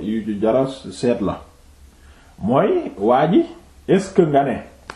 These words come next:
nga yëgal nit ñi que ne lii kiiwul, ak conséquences yi muy indi, ak nga bañ leen ko yëgal ban moo ëpp. Voilà. Xam nga boo gisee boroom xam-xam yi rahmatullah alayhi, xoolataa al-Hajj,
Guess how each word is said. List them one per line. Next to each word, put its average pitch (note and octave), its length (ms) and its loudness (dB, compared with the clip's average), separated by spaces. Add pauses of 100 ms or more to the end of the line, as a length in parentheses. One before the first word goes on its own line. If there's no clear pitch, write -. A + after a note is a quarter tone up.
(460)
nga A2+ 160 0
yëgal D3+ 360 4
nit C3+ 200 2
ñi A#2+ 240 2
que A#2+ 100 -2
ne A#2 180 0
lii A2 460 -2
kiiwul, A2+ 360 0 (300)
ak B2 200 -2
conséquences C3 600 -2
yi A#2 80 -4
muy C3 240 -2
indi, A#2 260 -2 (460)
ak B2+ 140 -2
nga B2+ 160 0
bañ C3+ 200 0
leen B2 200 -2
ko A#2+ 100 -4
yëgal A#2 260 0
ban B2 140 -6
moo B2 220 -6
ëpp. - 1300 -20
Voilà. F2+ 300 -8 (960)
Xam B2+ 180 2
nga G3+ 100 6
boo F3+ 240 4
gisee D#3 560 4
boroom C#3+ 320 2
xam-xam C3+ 360 0
yi B2+ 60 2
rahmatullah B2 480 -2
alayhi, G#2+ 200 -2
xoolataa F3+ 540 2
al-Hajj, A2 1000 -4